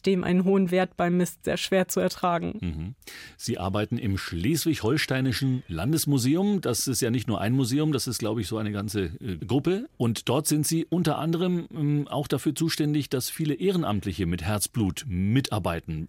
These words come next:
Speaker 2: in so einem Museum und auch vielleicht ihr Wissen weitergeben, Besucher durchführen.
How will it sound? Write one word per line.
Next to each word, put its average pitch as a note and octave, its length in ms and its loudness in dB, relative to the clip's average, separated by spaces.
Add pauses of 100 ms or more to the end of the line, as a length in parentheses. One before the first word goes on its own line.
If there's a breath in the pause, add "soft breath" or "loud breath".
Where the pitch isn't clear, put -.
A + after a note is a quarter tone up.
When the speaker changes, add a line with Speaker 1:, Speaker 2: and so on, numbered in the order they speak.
Speaker 2:
in A#2+ 180 0
so G#2+ 100 0
einem F#2 200 2
Museum G2+ 440 0
und G#2+ 200 -4
auch G#2 160 -6
vielleicht A2 300 -4
ihr A2 120 -4
Wissen A#2+ 240 -4
weitergeben, A#2 680 -4 (180)
Besucher C3 520 0 (140)
durchführen. C3 600 -2